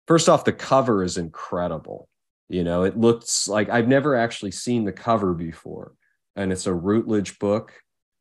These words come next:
Uh, it was edited by Mike Gain.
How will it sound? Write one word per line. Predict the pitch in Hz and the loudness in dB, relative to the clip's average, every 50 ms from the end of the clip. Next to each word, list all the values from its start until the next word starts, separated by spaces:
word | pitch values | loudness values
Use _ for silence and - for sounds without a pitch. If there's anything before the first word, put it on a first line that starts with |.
| _ _ - | _ _ -6
Uh, | 90 90 85 85 82 80 - - | -4 -2 -2 -2 -4 -6 -8 -10
it | 95 90 | -8 -8
was | 85 87 80 - - - _ _ _ - | -6 -6 -8 -8 -10 -14 _ _ _ -4
edited | 110 107 104 104 98 101 90 87 | 0 0 2 2 2 2 0 0
by | - 92 87 | -2 -2 -2
Mike | 82 85 90 92 90 90 - - _ | -2 -2 -2 -2 -2 -4 -6 -8 _
Gain. | - 87 85 85 87 87 92 95 101 110 113 | -6 -6 -4 -4 -4 -4 -4 -4 -4 -6 -8